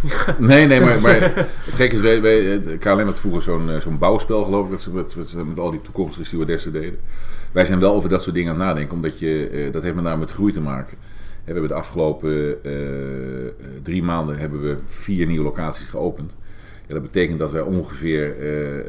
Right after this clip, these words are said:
Speaker 2: eh, twaalf nieuwe mensen nodig hebben. Nou, eh, met, met de wiskunde die ik je net gaf, zijn er twaalfhonderd C V's die door, doorgeakkerd moeten worden.
Speaker 1: Ja.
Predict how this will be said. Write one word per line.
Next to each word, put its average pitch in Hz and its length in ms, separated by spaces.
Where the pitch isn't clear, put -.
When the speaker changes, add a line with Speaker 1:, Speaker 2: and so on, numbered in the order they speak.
Speaker 2:
eh, 69 80
twaalf 87 340
nieuwe 78 180
mensen 92 260
nodig 64 240
hebben. - 220
Nou, 73 220
eh, 80 100
met, 78 380
met 73 180
de 71 60
wiskunde 80 340
die 76 80
ik 67 60
je 82 60
net 76 160
gaf, - 180
zijn 76 140
er 71 80
twaalfhonderd 80 600
C 73 60
V's 92 200
die 78 100
door, 71 360
doorgeakkerd 73 520
moeten 69 200
worden. 65 200
Speaker 1:
Ja. 64 120